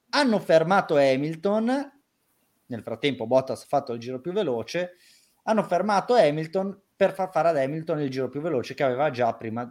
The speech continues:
de-, della girandola dei pit stop. Io francamente non ho capito perché, o avevano paura del fatto che Verstappen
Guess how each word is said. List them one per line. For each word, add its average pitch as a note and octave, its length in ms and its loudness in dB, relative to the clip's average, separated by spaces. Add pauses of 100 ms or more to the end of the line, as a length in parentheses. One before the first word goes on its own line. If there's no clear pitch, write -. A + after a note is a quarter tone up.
(320)
de-, - 260 -20
della A#2 320 -10
girandola A#2 520 0
dei A2 140 -2
pit - 180 -20
stop. - 580 -12 (760)
Io G3 260 6
francamente A3 1200 8
non D#3+ 320 6
ho E3+ 100 10
capito D#3 960 6 (800)
perché, C#3 760 2
o G#3 200 8
avevano E3 400 6
paura D3+ 400 4
del D#3+ 180 0
fatto D#3 260 0
che D#3 120 -4
Verstappen D#3 1160 0